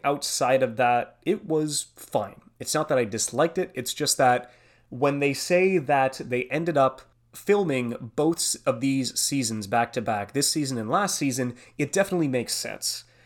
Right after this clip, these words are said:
considering it, it, they were throwing out ideas onto a board, and then they were going to make an episode out of it and see how it played out. And I think it more went fifty-fifty in this season,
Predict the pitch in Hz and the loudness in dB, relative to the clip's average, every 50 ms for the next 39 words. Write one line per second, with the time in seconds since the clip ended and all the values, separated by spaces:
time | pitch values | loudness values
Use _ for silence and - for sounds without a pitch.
0 | _ _ _ - 127 120 - - 139 123 123 123 120 120 120 120 117 - - 135 | _ _ _ -6 -4 -2 -2 0 0 2 2 2 2 2 0 -2 -4 -4 -4 -6
1 | 117 - - _ - 135 131 - _ _ - 143 123 131 127 123 117 123 120 117 | -6 -6 -10 _ -6 -6 -6 -6 _ _ -12 -4 -2 0 0 2 2 0 2 2
2 | 117 120 - - - - - 135 123 143 151 160 156 151 147 - 127 135 131 - | 0 -2 -4 -8 -14 -10 -6 0 2 4 4 4 4 2 0 2 2 2 2 2
3 | 120 117 113 110 120 120 120 110 113 107 107 104 104 104 101 117 151 156 165 156 | 0 -2 -2 -2 -2 -2 -2 -2 -2 -4 -4 -4 -6 -4 -2 0 2 2 4 2
4 | 151 139 117 113 117 117 117 113 110 117 107 113 110 107 107 107 107 104 117 113 | 2 0 -2 -2 -2 -2 -2 -2 -2 -2 -2 -4 -4 -4 -4 -4 -6 -6 -4 -4
5 | 120 120 - - - 123 110 107 107 104 107 98 117 113 110 110 101 - - - | -4 -4 -4 -4 -4 -4 -4 -4 -4 -4 -4 -4 -4 -6 -6 -6 -8 -6 -6 -4
6 | 175 165 143 123 120 117 113 - - - 113 104 104 - 71 71 - - - - | -2 -2 -2 0 -2 -2 -2 -4 -8 -8 -8 -8 -8 -8 -10 -12 -14 -18 -20 -20
7 | - - - - _ _ - 123 120 120 - - 110 117 127 120 113 - - 208 | -20 -20 -20 -20 _ _ -2 -2 -2 -2 -4 -4 -2 0 0 0 -2 -2 -2 -2
8 | 208 - - - 156 156 - - 131 135 143 147 143 123 127 123 123 - - - | -2 -2 -2 -2 -2 -2 -2 -2 -2 0 0 0 0 0 -2 -2 -4 -4 -2 -2
9 | 156 147 - - 139 - - 143 123 - - 131 117 107 107 - 120 110 107 110 | -2 -2 -2 -6 -10 -6 -6 -6 -6 -4 -4 -4 -4 -4 -4 -6 -6 -6 -6 -6
10 | 107 104 - - - 175 190 180 143 151 139 135 131 123 | -6 -4 -4 -4 -4 -4 -4 -2 0 0 -2 -2 -4 -6